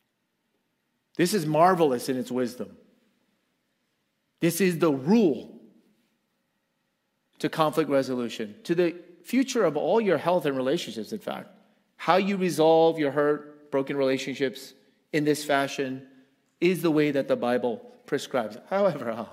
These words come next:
<laughs> there are exceptions. And again, we must exercise wisdom in our interpretation and usage of Scriptures.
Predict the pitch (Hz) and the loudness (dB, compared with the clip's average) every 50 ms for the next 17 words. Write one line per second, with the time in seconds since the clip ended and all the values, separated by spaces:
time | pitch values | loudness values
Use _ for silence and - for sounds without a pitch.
0 | 101 - - - - - - - - _ - 165 175 170 147 120 117 - - 113 | -16 -20 -20 -20 -20 -18 -18 -18 -12 _ -2 0 0 0 0 -2 -4 -6 -6 -8
1 | 107 - - - - 117 - - _ _ _ _ _ _ _ _ _ _ _ _ | -8 -10 -14 -18 -20 -20 -20 -20 _ _ _ _ _ _ _ _ _ _ _ _
2 | _ _ _ _ _ _ _ 165 196 220 214 247 240 190 151 127 110 - - - | _ _ _ _ _ _ _ 0 0 2 4 4 4 4 2 0 -4 -8 -12 -4
3 | - 185 247 269 269 269 269 247 254 - 214 196 190 - 214 180 - - 170 151 | 0 2 2 4 4 4 2 2 0 -2 -2 -2 0 -2 -2 -2 0 0 2 2
4 | 143 143 156 180 190 185 - - - - - _ _ _ _ _ _ _ _ _ | 2 2 2 0 -2 -4 -10 -16 -20 -20 -20 _ _ _ _ _ _ _ _ _
5 | _ _ 220 277 339 339 254 190 180 170 143 117 104 208 - - - _ _ _ | _ _ 0 2 2 2 2 2 2 0 0 0 -2 -10 -18 -20 -20 _ _ _
6 | - 208 214 208 196 190 208 196 165 180 147 - 160 147 135 - 143 135 139 143 | 0 2 2 2 2 2 0 0 0 0 0 0 0 -2 -2 -2 -4 -4 -2 -2
7 | 139 135 143 135 - 139 117 113 117 104 - - 120 - - - - - - | -2 -2 -2 -2 -4 -6 -6 -6 -8 -8 -8 -8 -10 -10 -12 -16 -18 -18 -20